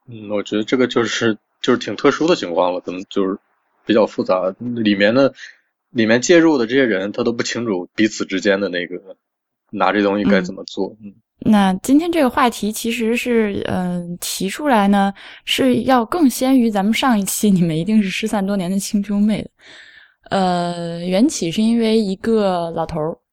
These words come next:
Speaker 2: 小老头儿。
Speaker 1: 嗯，这个老头儿，呃，他叫做 Wolfgang，后面那个，他那个意大利语的姓应该怎么读啊？万一你知道吗？
Speaker 2: Bertolacci。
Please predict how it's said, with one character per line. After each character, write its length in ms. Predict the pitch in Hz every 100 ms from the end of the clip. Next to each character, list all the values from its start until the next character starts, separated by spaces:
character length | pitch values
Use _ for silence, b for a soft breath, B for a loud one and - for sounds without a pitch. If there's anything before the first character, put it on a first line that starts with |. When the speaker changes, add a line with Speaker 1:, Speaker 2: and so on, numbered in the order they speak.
| _
Speaker 2:
小 440 | - - - 196
老 120 | 214
头 120 | 185 156
儿。 140 | 160 _ _
Speaker 1:
嗯， 260 | 104 98 98 _ _ _
这 100 | -
个 80 | 147
老 120 | 101
头 180 | - 104
儿， 340 | 107 123 135 135 B B B B _
呃， 580 | - 117 107 104 101 101 -
他 480 | - 135 139 139 135
叫 320 | - 143 120 110
做 360 | - 110 107
Wolfgang， 880 | 123 131 143 - - 107 107 101 104 110 _ _ _
后 160 | - 180
面 120 | 127
那 160 | 117 107
个， 320 | 98 95 98 _ _ _ _ _ _
他 100 | -
那 80 | 123
个 80 | 120
意 60 |
大 140 | 143 139
利 120 | 143
语 60 |
的 100 | 98
姓 200 | 92 131
应 40 | 113
该 120 | 101
怎 120 | 98
么 80 | 90
读 200 | - 92
啊？ 160 | 95 95 -
万 160 | 95
一 40 | 98 107 _
你 60 | 104
知 120 | 98
道 160 | 98
吗？ 80 | 95 - _ _ _ _ _ _ _ _ _ - _ _ _
Speaker 2:
Bertolacci。 720 | 208 190 - 208 185 - -